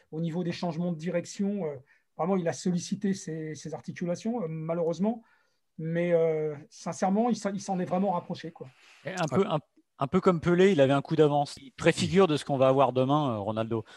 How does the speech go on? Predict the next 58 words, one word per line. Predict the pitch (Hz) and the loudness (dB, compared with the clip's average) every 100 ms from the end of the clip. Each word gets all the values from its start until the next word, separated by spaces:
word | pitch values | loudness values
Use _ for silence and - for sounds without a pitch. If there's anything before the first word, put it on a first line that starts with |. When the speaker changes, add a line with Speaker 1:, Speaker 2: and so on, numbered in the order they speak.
| - | -10
Speaker 2:
C'est-à-dire | - 110 | -2 0
les | 113 104 | 2 0
attaquants, | 107 110 - 120 113 101 | 0 0 0 -2 -2 0
euh, | |
rapides | 104 - 127 - | 0 0 -4 -4
comme | 120 107 | -4 -2
Henry, | 104 101 123 127 | -4 -4 -4 -6
comme, | - 101 | -8 -8
euh, | 98 95 95 95 | -8 -10 -12 -10
comme | 113 101 | -4 -2
Speaker 1:
Ah, | |
c'est | 107 | 0
Speaker 2:
Anelka, | 208 120 | 2 2
Speaker 1:
une | 110 | 0
Speaker 2:
tous | |
ces | - | -2
Speaker 1:
autre, | 110 | -2
Speaker 2:
gars-là. | 107 131 - | 2 2 0
Speaker 1:
une | 202 | -4
autre | 254 208 | -2 0
modernité, | 202 202 196 202 208 | 0 2 0 0 -4
ouais. | 139 127 _ | -6 -10 _
Speaker 2:
Et | 131 | 0
il | 131 | 4
a | 156 | 4
un | |
coup | - 202 | 6 6
d'avance, | 175 165 190 147 | 8 8 6 4
et | |
c'est | 147 | 6
un | 151 | 6
peu, | 185 196 | 6 4
je | 170 | 4
Speaker 1:
Ouais. | |
Speaker 2:
pense, | 170 160 | -4 -8
que | - | -4
Pelé | 151 - 156 156 170 | -4 2 6 8 6
a | 143 143 139 | 6 6 4
aussi, | 120 - 147 143 | 2 0 0 0
euh, | 110 107 104 | 0 -2 -4
en | 104 | -6
cinquante-huit, | - 117 113 - 160 | -6 -6 -6 -6 -8
c'est-à-dire | - 107 120 | -4 -4 -2
que | - 110 | -4 -8
c'est | 113 | -6
une | 107 | -8
espèce | - 123 | -4 -4
de | 107 | -4
prototype | - 120 - 113 131 | -8 -6 -6 -8 -8
de | 110 | -6
joueur | 107 120 123 | -4 -4 -6
qui | - 104 | -8 -8
est | 101 | -4
en | 107 | -4
avance | 107 113 | -4 -4
sur | - 104 | -6 -6
le | |
reste. | 95 98 - | -6 -8 -12